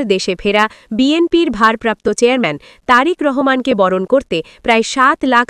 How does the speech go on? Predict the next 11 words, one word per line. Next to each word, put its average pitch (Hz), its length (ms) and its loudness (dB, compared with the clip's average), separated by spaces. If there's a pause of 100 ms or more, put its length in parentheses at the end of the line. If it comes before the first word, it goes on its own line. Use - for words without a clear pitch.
মানুষের 190 440 -2
সমাগম 170 500 -2
হয়েছে, 247 380 0 (320)
এমন 262 360 2
দাবিও 196 360 0
সামনে 170 400 -4
এসেছে। - 340 -6 (480)
এই 196 180 2
দুই 247 280 0
সংখ্যাকে 247 540 0
ঘিরে 247 280 0